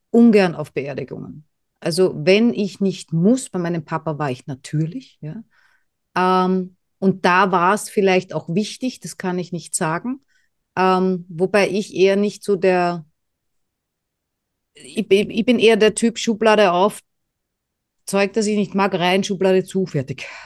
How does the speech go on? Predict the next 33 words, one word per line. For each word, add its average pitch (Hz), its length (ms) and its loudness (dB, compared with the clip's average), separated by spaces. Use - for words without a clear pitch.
Ähm, 175 540 0
ja, 156 260 0
dann 170 160 -4
bin 185 160 2
ich 190 100 2
vielleicht 180 280 -2
aber 180 160 0
auch 170 100 -2
der 180 160 -6
Typ, 180 220 -10
der 180 100 -2
dann 170 140 -4
irgendwann 175 260 -6
eine 165 80 -6
Depression 165 480 -6
kriegt. 170 240 -12
Oder 165 100 -4
ich 208 140 -2
hab, 233 140 -2
ich 196 100 -12
weiß 127 220 -6
es - 120 -18
nicht, 156 140 -10
ich 208 60 2
habe 185 100 2
jetzt - 200 -2
keine, 151 540 -4
also 135 200 -10
so 127 160 -14
schlimm - 180 -16
kann's - 220 -20
nicht - 140 -20
sein. - 100 -20